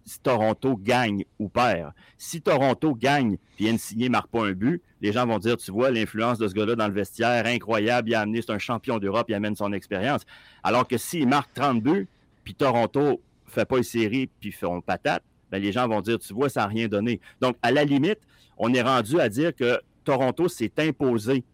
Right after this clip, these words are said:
du succès. Ils doivent maintenant gagner.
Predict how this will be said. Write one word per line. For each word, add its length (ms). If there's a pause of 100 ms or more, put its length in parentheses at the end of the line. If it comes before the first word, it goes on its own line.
(720)
du 120
succès. 480
Ils 140
doivent 420
maintenant 380
gagner. 420